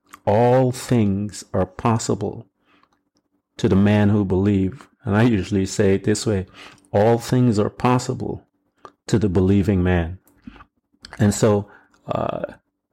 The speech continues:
believing what? You're believing in the words that you spoke, because Jesus made a statement. He says, um, you know, "Who shall ever say unto this mountain, 'Be thou removed and be thou cast into the sea'?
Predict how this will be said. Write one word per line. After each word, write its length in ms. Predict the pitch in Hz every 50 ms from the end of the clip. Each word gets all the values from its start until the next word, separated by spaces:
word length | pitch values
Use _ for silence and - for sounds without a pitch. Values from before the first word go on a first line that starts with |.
| _ _ _ 113
believing 520 | 101 110 110 113 117 113 107 113 104 101
what? 280 | 104 104 98 - - -
You're 120 | 101 95
believing 460 | 90 95 95 98 107 107 98 104 104 104
in 140 | 98 98
the 120 | 92 92 92
words 420 | 90 98 107 110 110 110 - -
that 240 | - 101 - - -
you 60 | 95
spoke, 420 | 92 - - - 113 104 98 - -
because 260 | 101 - 107 95 82
Jesus 400 | - 113 104 95 101 95 - -
made 160 | 104 98 90
a 40 | 90
statement. 440 | - - 131 135 131 135 113 98 92
He 60 | 90
says, 320 | 87 - 104 92 - - - - - - - - - - - -
um, 560 | 113 104 95 92 92 92 95 92 85 80 - _ _ _ _ _ _ _ _ _ _ _ _ _ _ -
you 160 | - 120 110
know, 400 | 98 92 - 50 - - - - _ _ _ _ _ _
"Who 140 | - 113 110
shall 320 | 104 - 120 104 98 101 107
ever 240 | 104 104 104 107 104 - - - - - -
say 1040 | - - - - - - - - - - - 131 117 117 113 110 110 110 98 - - - - -
unto 300 | - 113 95 98 - -
this 240 | 92 98 98 - -
mountain, 420 | 107 101 104 - - 104 95 92 - - - - - - - _ _ -
'Be 160 | 110 104 104
thou 220 | 92 110 104 104
removed 380 | 98 98 98 101 98 104 98 95
and 120 | 95 92
be 140 | 90 98 95
thou 220 | 87 92 95 95
cast 520 | 98 - - 101 95 95 95 - - - -
into 280 | - 107 95 92 - 95
the 80 | 85
sea'? 280 | - - - 107 92